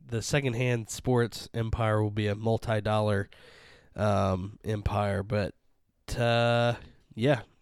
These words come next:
thank you all for listening. We, uh, I guess it's, I don't wanna go into a big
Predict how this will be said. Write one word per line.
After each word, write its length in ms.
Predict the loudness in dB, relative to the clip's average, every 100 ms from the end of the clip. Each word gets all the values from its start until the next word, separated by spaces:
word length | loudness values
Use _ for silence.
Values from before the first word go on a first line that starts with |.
| -6
thank 260 | -2 0 2
you 80 | 4
all 300 | 6 6 4
for 160 | 0
listening. 560 | -2 -2 -2 -2 0 0
We, 320 | 0 -2 -6 -10 _ _ _ _ _ _ _ -6
uh, 400 | 0 2 2 0 -2 -10 _ -14 -4
I 100 | 2
guess 240 | 2 2 -10 -10 -8 -8
it's, 260 | -10 -12 -16 -20 _ _ 0
I 80 |
don't 120 | 4 6
wanna 180 | 4
go 180 | 2 2
into 300 | 0 0 0
a 60 | 0
big 360 | 0 -2 -4